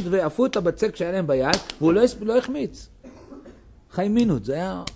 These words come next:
שמונה עשרה רגעים. רש"י, רש"י, ב-, תראו בפרק י"ב של, אה, פרק י"ב בשמות, פסוק נ"ג בערך, זה ממש כמעט הפסוקים האחרונים, הוא אומר, "משם עד שם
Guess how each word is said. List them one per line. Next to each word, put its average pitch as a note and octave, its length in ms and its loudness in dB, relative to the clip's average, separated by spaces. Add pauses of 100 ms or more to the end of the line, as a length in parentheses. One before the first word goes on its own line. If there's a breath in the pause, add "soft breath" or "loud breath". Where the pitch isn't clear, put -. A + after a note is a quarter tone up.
(120)
שמונה D#3+ 220 -8
עשרה G3+ 240 -6
רגעים. F#3+ 360 -10
רש"י, F#3+ 300 -2
רש"י, F#3 360 -4
ב-, C#3 180 0 (340 loud breath)
תראו E3 280 2
בפרק D3+ 460 0
י"ב C3 400 0
של, A#2+ 280 -4
אה, G#2 460 -6 (720 soft breath)
פרק C#3+ 340 -2
י"ב B2 420 0 (140)
בשמות, A2 600 -4 (1300 soft breath)
פסוק C3+ 300 -4
נ"ג B2 360 2 (180)
בערך, G2 180 0
זה G#2+ 140 -4
ממש D3 200 -4
כמעט C3+ 260 -6
הפסוקים C3+ 380 -6
האחרונים, B2 500 -2 (1400 soft breath)
הוא A2+ 80 -6
אומר, D#3+ 340 0 (560)
"משם F#3 560 2
עד F#3 140 -2
שם F3 220 0